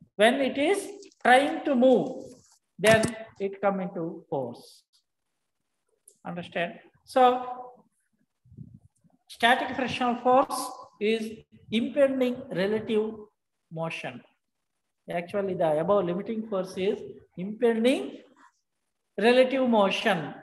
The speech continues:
Future, impending means future. It,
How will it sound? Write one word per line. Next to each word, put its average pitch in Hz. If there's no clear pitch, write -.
Future, 277
impending 226
means 254
future. 208
It, 175